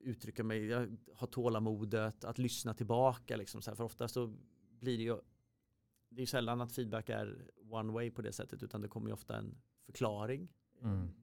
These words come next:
Speaker 1: Och den förklaringen kan ibland vara bra att höra. "Aha, okej, det är så, då, okej, då har jag missförstått, för
Speaker 2: Mm.
Speaker 1: det är kanske lite mer så det är." Men först-, förklaringen kan ju också vara ett sätt att liksom lite skjuta bort det här jobbiga personliga mot att, "Ja, men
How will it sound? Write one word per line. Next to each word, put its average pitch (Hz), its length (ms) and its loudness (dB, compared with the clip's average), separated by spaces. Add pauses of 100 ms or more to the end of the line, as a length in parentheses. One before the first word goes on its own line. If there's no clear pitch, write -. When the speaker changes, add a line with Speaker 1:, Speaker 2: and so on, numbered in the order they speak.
(120)
Speaker 1:
Och 123 80 -10
den 117 180 2
förklaringen 131 300 0
kan 120 180 0
ibland 107 260 0
vara 104 80 0
bra 104 220 0
att 151 60 2
höra. 156 160 2
"Aha, 151 180 0
okej, 202 220 -4
det 123 100 2
är 123 200 -2
så, - 380 0
då, 131 260 0
okej, 127 220 -4
då 120 80 0
har 139 40 0
jag 143 100 2
missförstått, 123 520 -2
för 117 140 -4
Speaker 2:
Mm. 98 380 -8 (300)
Speaker 1:
det - 60 -20
är - 20 -20
kanske 120 160 -4
lite 120 140 0
mer 110 100 2
så 165 300 0
det 127 80 2
är." 92 260 -2 (540)
Men 131 160 0
först-, 127 200 -2 (320)
förklaringen 117 400 2
kan 120 200 2
ju 139 60 2
också 120 180 -2
vara 110 120 2
ett - 80 -10
sätt 110 220 -2
att 107 100 -4
liksom 104 440 -6 (100)
lite 117 260 -4
skjuta 110 220 -4
bort 113 180 -2
det - 60 -6
här 104 160 -4
jobbiga 107 300 -4
personliga 107 400 -8
mot 104 160 -8
att, - 100 -8
"Ja, 127 60 -4
men 120 380 -2